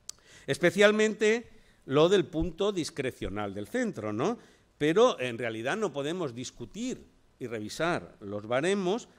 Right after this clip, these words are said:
hasta que no nos pongamos de acuerdo sobre cuestiones previas. Discutamos en serio cuáles son los elementos que garantizan una justicia distributiva efectiva.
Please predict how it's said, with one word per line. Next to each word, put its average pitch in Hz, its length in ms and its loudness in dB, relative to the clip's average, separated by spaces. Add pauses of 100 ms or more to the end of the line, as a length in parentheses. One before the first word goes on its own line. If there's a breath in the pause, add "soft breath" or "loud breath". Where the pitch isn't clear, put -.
(100)
hasta 202 320 -2
que 127 120 -6
no 151 160 -4
nos 214 160 -6
pongamos 131 460 -6
de 165 100 -6
acuerdo 165 500 -4
sobre 147 400 -8
cuestiones 123 460 -8
previas. 170 360 -4
Discutamos 110 580 -8
en 185 80 -2
serio 180 380 -4 (280 loud breath)
cuáles 156 240 0
son 190 140 -2
los 156 140 -4
elementos 143 500 -4
que 127 100 -8
garantizan 113 600 -6
una 120 180 -6
justicia 110 480 -2
distributiva 90 680 -14 (400 soft breath)
efectiva. - 560 -12